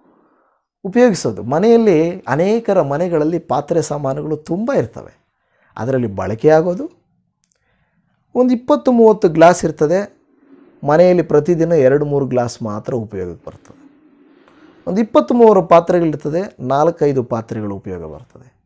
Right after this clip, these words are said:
ಯಾವತ್ತೋ ಉಪಯೋಗಕ್ಕೆ ಬರ್ತವೆ ಅಂತ ಅಲ್ಲಿಟ್ಟಿರ್ತೇವೆ. ಬಳಕೆಯಾಗಿರ್ರಿ. ಸೀರೆಗಳು ಫುಲ್ಲು ಒಂದು, ಒಂದು ಇದೇ ಇರ್ತದೆ,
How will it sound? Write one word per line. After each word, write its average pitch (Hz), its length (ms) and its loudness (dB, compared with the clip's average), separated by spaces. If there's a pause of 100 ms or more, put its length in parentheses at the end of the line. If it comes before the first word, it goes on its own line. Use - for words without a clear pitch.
(600)
ಯಾವತ್ತೋ 226 540 6
ಉಪಯೋಗಕ್ಕೆ 170 560 2
ಬರ್ತವೆ 131 440 2
ಅಂತ 131 200 -4
ಅಲ್ಲಿಟ್ಟಿರ್ತೇವೆ. 107 840 -10 (1000)
ಬಳಕೆಯಾಗಿರ್ರಿ. 247 920 0 (1200)
ಸೀರೆಗಳು 196 680 2
ಫುಲ್ಲು 233 600 0
ಒಂದು, 180 300 2 (1040)
ಒಂದು 143 320 -2
ಇದೇ 160 220 2
ಇರ್ತದೆ, 180 460 -2